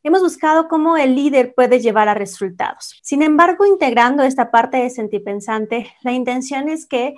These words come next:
empecemos o regresemos al ver al líder como un ser humano, como una persona. Y para ello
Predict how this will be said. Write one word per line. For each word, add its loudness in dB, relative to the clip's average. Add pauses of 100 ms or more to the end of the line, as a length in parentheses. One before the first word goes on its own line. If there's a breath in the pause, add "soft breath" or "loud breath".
(120)
empecemos 0
o -2
regresemos -4
al 2
ver 2
al 0
líder 0
como 4
un 0
ser 0
humano, -2
como 4
una 2
persona. -6
Y 0
para 4
ello 6